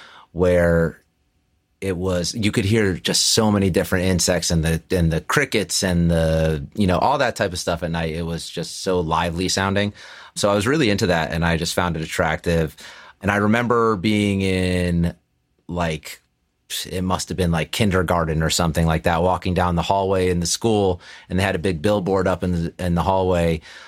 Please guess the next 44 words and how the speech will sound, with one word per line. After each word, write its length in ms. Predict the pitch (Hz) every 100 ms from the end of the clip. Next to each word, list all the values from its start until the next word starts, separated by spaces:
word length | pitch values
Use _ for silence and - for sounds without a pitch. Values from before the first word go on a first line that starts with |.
| -
with 120 | - 101
all 100 | 98
the 80 |
different 320 | 85 98 101 -
instruments 540 | 139 - 107 95 87
that 160 | 95 82
you 140 | 87
could 160 | - -
play 240 | 98 95
once 280 | 87 92 -
you 60 |
got 240 | 98 95 -
to 60 |
the 100 | 90
next 320 | 90 90 85 -
level 280 | 95 85
of 100 | 87
school 340 | - - 101 90
when 140 | 90
they 80 | 82
started 340 | - 85 82
offering 400 | 85 80 82 85
instruments. 560 | 107 120 - 82 73 - - - -
And 100 | 90
I 60 | 90
remember 400 | 90 92 90 90
seeing 640 | - 95 90 87 85 85 - - -
the 60 | 82
violin 880 | 95 92 92 92 101 101 98 98 95 -
and 640 | 92 87 85 85 82 76
a 60 | 92
drum 320 | 85 123 131
set. 320 | 117 87 73 - - - -
And 80 | 90
I 40 |
remember 260 | 95 101 101
thinking 260 | 107 98
the 60 | 90
violin 400 | 92 92 90 87
looked 200 | 85 -
like 160 | 80
a 40 | 80
little 160 | 78
guitar. 460 | 76 82 101 78 -